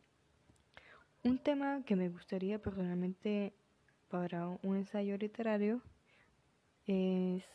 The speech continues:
de un libro que se llama El cerebro musical, de Daniel Devitin. Y este trata de la música, forma parte de la humanidad desde tiempos inmemorables,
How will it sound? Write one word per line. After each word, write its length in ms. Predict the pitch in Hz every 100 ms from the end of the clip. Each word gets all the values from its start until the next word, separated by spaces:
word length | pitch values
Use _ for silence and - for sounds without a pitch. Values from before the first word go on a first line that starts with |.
| -
de 180 | - 190
un 140 | 190 233
libro 360 | 240 214 208
que 100 | -
se 100 | 190
llama 300 | 185 180 185 -
El 120 | 175
cerebro 340 | - 175 175
musical, 500 | 180 180 196 247 233 -
de 140 | 185 175
Daniel 560 | 170 175 185 185 185 - - - - - _
Devitin. 480 | - 185 165 156 170 - - - - - - _ _ _ _
Y 260 | 190 185 185
este 420 | 185 - - 214
trata 680 | - - 240 226 - 240 262
de 340 | 190 185 175
la 140 | 175 175
música, 720 | 208 220 - 233 233 233 - - - - - - - -
forma 320 | 220 208 220
parte 340 | 214 214 -
de 60 | 220
la 60 | 190
humanidad 500 | 180 175 175 180 202
desde 460 | 208 190 180 165 185
tiempos 300 | - 165 170
inmemorables, 720 | 170 170 180 220 269 202 -